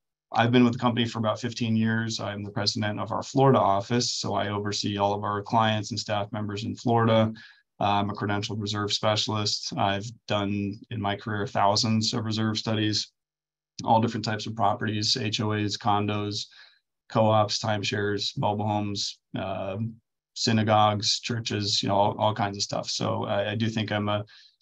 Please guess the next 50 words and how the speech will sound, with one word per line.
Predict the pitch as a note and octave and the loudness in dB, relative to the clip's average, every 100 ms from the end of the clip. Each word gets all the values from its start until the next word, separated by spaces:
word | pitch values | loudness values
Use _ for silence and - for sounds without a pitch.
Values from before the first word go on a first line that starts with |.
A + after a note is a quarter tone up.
| - | 2
hopefully | C3 B2 | 4 6
gonna | A#2 A#2 | 6 6
be | A#2+ | 6
a | A2+ | 6
reliable | A2 A2 A2 A2 A2 | 6 6 6 4 2
expert | A2 - A#2+ A2+ | 0 -2 -6 -4
for | A2+ A2 | -4 -2
you | A2 | -2
today. | A2+ A2 A2 G#2+ G#2 - | -2 0 0 -2 -4 0
Um, | G#2 G2+ G2+ G2+ - _ _ _ _ _ | 2 2 -2 -8 -12 _ _ _ _ _
and | A2+ A2 A2 | -4 -2 0
with | A#2+ A#2+ | -2 -2
respect | A#2 F#2+ F#2 | -4 -4 -2
to | A2+ | 0
this | B2 C3 | 2 0
topic, | G#2+ G2+ - G2+ | 0 -2 -2 -8
Senate | - A2+ A2+ | -6 -4 -2
Bill | A2 | -2
one | A2 A2+ | -2 -4
fifty-four, | A2+ A2 A2 B2 A2+ | -8 -6 -6 2 2
I | G#2+ | 4
think | A#2+ A2 | 2 0
I | G2+ - | -2 -2
probably | B2 A#2+ G#2+ | 0 2 2
know | G#2+ G#2+ | 2 0
as | G#2 | 0
much, | A2 A2+ B2 | 0 0 -2
if, | A#2 - A#2 | -6 -8 -8
if | G#2+ | -2
not | A2+ G#2+ | 0 0
more | A2 A2 | 0 -2
than | G#2+ | -2
just | G2+ G2 | -4 -4
about | G2+ G2+ | -2 0
anybody, | G#2 G#2+ G#2 G#2 G#2 G#2 A2 | 0 -2 -2 -4 -4 -4 -2
uh, | G2+ G2+ G2+ | 0 0 0
just | G2+ G2 | -2 -4
from | A2 G#2 G2 | -2 -4 -4
the | G#2 G#2 G#2 - - | -4 -4 -6 -8 0
time | A2 G#2 | 2 4
that | G#2 | 2
I've | G#2 | 2
spent | - G#2+ | 2 0
in | G#2+ | 0
the | |
last | G#2 G2+ G2 | 2 0 -2
two | - A2+ | -2 -2
years | G#2 G2+ G#2 G#2 | 0 -2 -2 -4
working | A2+ A2 A2 G#2+ | -2 -2 -2 -4
with, | G#2 G#2 G#2 | -2 -4 -6